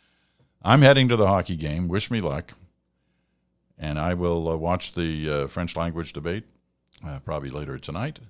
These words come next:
And if there's something to say about it, I'll say it tomorrow. The Mansbridge Podcast at gmail dot com. The Mansbridge Podcast at gmail dot com. That's where you should write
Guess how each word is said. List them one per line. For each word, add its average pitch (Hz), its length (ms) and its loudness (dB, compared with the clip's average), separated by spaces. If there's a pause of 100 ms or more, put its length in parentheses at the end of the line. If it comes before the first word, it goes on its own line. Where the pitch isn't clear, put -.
(720)
And 76 280 -8
if 71 120 -10
there's 69 200 -10
something 82 280 -8
to 76 60 -10
say 95 220 -8
about 98 240 -8
it, - 120 -12 (1080)
I'll - 160 -14
say 73 220 -8
it 104 140 -12
tomorrow. - 380 -10 (3000)
The 90 80 -6
Mansbridge 120 560 2
Podcast 98 640 0
at 73 80 -8
gmail 90 440 -2
dot 85 260 -4
com. 60 300 -8
The 50 100 -16
Mansbridge 92 600 -4
Podcast 104 680 -4
at - 120 -14
gmail 92 460 -4
dot 82 260 -8
com. 57 360 -10
That's 64 240 -12
where 76 140 -8
you 73 120 -8
should 67 220 -12
write 98 240 -4